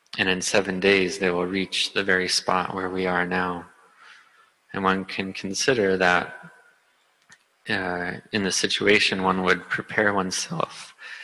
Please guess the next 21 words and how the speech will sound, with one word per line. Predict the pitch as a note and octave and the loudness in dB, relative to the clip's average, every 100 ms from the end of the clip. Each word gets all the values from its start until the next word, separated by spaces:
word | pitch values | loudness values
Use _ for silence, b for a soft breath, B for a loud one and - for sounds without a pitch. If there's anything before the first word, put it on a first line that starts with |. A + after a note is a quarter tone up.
| B | B
for | - - G2+ F#2 F2+ F#2 | -14 -2 2 2 2 0
the | F#2+ | 0
arrival | F2+ F2+ F#2 F#2 F#2 F2+ | 0 2 2 2 0 -2
of | F2 - | -4 -6
these | G2 F2+ F2+ - - B B B B B _ - _ | -8 -4 -4 -6 -8 B B B B B _ -20 _
four | - - G2 F#2 F2+ | -16 0 2 2 2
mountains | F2+ F2+ F#2 E2+ - | 2 0 0 -4 -4
crushing | - F#2+ - F#2+ | -2 0 0 -2
everything | F2+ F#2 - G2 | -2 -2 -2 -2
in | F#2 | -2
their | F2+ F2+ | -2 -4
path. | - F#2+ F2+ F#2 - - _ b b b b _ _ _ _ _ _ _ _ | -4 -4 -6 -10 -16 -18 _ b b b b _ _ _ _ _ _ _ _
And | A2+ | -4
this | G#2 - | -2 0
is | F#2+ F#2+ - | -2 -2 -4
the | - | -2
same | - A#2 A2 G2+ F#2+ F#2+ G2 - | 0 0 0 0 -2 -6 -6 -6
as | G2+ | 0
our | G2 F#2 F#2 F#2 F#2 G2 - - - | 4 4 4 2 0 -4 -8 -16 -2
actual | G2+ G#2+ - G2+ | 0 0 -2 -2
situation, | - G2 - F#2+ G#2 - F#2 F2+ | 0 0 0 0 0 -2 -4 -8